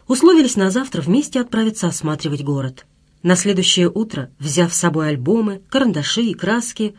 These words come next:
они пошли к вилле Боргезе. По дороге Гоголь рассказывал Жуковскому о своей жизни в Риме. «Я живу близ пьяцца Барберини», — пошутил Гоголь. «Там прогуливаются только козлы и живописцы». В обоих пробудилось чувство художника.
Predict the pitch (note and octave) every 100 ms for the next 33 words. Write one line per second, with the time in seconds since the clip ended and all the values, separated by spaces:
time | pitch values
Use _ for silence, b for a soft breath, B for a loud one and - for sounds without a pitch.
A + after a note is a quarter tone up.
0 | b b A3 E4 F4 - A3 A#3+ D#3 F#3+
1 | G3 F3+ C#3+ C#3 C#3+ C#3 B2 A#2+ - _
2 | B B B B - F#3 G#3+ B3+ A3+ G#3
3 | A#3 G#3+ F#3+ F3+ - F3 E3 D#3 C#3+ D3
4 | B3 - A#3 G#3 - F3 E3+ D#3+ E3 D3
5 | D#3+ D#3 D3 D3 C#3 B2+ - _ _ _
6 | _ _ _ b b b b b b -
7 | A#3 C4 A#3+ B3 C4+ A3+ B3 A#3+ - A3
8 | B3 B3 - A#3+ A3+ A3 A3 A#3+ A#3+ F#3
9 | D#3+ D3 - _ - F3+ F#3 F3+ E3 E3
10 | D3 D3 D3 b b - A#3+ A#3 A#3+ A#3
11 | B3 A3+ A3+ A3+ A#3 A3 A3+ A#3+ A#3 A#3+
12 | C#4+ C#4 A3 F#3+ E3+ D3+ D#3+ - - E3
13 | - _ _ _ _ E3+ G#3+ D4 D#4+ -
14 | A3+ A3 A#3+ D4+ C4+ - G3 F#3 F3 F3
15 | F3 D#3+ E3 E3+ D3 C3+